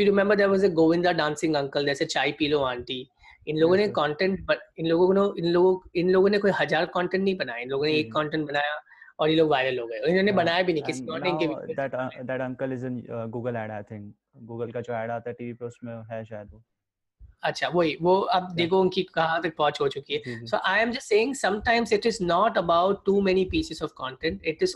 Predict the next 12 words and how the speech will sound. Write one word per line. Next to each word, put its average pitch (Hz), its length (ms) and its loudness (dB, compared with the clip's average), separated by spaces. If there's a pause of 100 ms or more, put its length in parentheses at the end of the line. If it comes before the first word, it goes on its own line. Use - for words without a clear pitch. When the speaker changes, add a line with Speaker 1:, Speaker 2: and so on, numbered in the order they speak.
Speaker 1:
also 180 400 0
about 165 260 2
how 156 220 0
you 202 160 0
grow 165 180 2
your 170 160 6
influence, 135 600 -6 (520)
collaborate 165 480 2 (100)
with 170 100 0 (160)
many 160 240 0
other 165 140 0 (100)
people 156 320 0